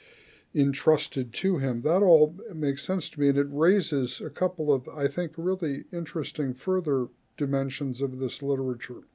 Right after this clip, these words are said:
One would be the question of Nehemiah's integrity, of the, of the character of his behavior in face of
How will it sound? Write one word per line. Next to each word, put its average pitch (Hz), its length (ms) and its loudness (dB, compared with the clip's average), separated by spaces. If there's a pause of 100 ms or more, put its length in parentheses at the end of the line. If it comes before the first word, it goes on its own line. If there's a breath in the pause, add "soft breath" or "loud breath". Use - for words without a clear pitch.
(520 loud breath)
One 208 380 4
would 151 220 0
be 139 160 2
the 131 120 -4
question 160 540 -2
of 135 160 -2
Nehemiah's 139 840 0
integrity, 120 720 -2 (880 soft breath)
of 139 240 -4
the, 143 100 6
of 143 360 -2
the 139 140 4
character 156 680 2
of 131 180 0
his 135 220 0
behavior 135 840 -2
in 131 300 -6
face 139 400 0
of 127 240 -2